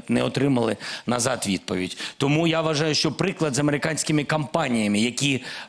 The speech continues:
вже в той чи інший момент цієї війни постраждали, говорить про те, що Путіна, якщо він захоче, у, якщо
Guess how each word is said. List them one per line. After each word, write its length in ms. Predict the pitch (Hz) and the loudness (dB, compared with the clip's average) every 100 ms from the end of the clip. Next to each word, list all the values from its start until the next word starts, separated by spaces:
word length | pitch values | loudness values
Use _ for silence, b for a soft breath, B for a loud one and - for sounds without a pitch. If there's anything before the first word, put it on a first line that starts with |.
| - | -2
вже 580 | 120 110 156 143 104 - B B | 0 2 2 2 -2 -4 B B
в 80 | - | -4
той 180 | - 165 | 0 0
чи 160 | - 160 | 2 2
інший 280 | 156 - | 2 2
момент 520 | 151 160 165 151 123 - - | 4 4 2 -2 -4 -6 -2
цієї 320 | - 143 139 | 0 2 2
війни 320 | 135 143 135 | 2 2 2
постраждали, 880 | - 143 - 139 123 123 202 127 92 B B | 2 0 0 0 0 2 4 4 0 B B
говорить 440 | - 151 160 143 - | 0 2 2 0 -2
про 140 | 143 | -2
те, 240 | - 220 | 0 0
що 320 | - - 117 - B B B - | 0 2 0 -2 B B B 0
Путіна, 480 | 196 233 135 101 | 2 2 2 2
якщо 300 | 78 98 - | 2 0 0
він 140 | 95 90 | 0 0
захоче, 460 | 98 - 78 - - _ _ _ - - _ - - _ _ _ - _ | -2 -2 -6 -8 -10 _ _ _ -20 -20 _ -20 -20 _ _ _ -20 _
у, 640 | 370 - 107 104 101 98 95 - - _ | -6 -2 0 2 0 0 -4 -8 -14 _
якщо 380 | 123 120 - 123 | -4 -2 0 0